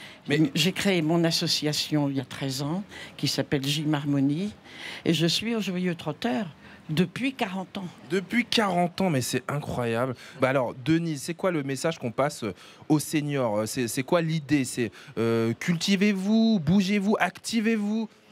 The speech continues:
Speaker 2: On vieillit à partir de vingt-cinq ans. On
Speaker 1: Ah
Speaker 2: perd
Speaker 1: voilà, alors ça, ça c'est de l'info, hein.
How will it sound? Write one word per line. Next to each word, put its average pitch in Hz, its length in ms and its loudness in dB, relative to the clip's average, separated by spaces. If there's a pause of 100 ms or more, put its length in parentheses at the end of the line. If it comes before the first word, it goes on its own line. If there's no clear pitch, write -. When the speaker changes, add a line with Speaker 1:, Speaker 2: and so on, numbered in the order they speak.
Speaker 2:
On 202 100 6
vieillit 226 440 0
à 202 60 -2
partir 202 400 -4
de 175 80 -2
vingt-cinq 156 520 -2
ans. 113 120 -4 (880)
On 185 80 2
Speaker 1:
Ah 160 100 -2
Speaker 2:
perd 226 240 2
Speaker 1:
voilà, 160 200 2
alors 127 200 0
ça, - 260 2 (200)
ça 247 260 2
c'est 226 140 0
de 202 80 0
l'info, 151 400 0
hein. 143 160 2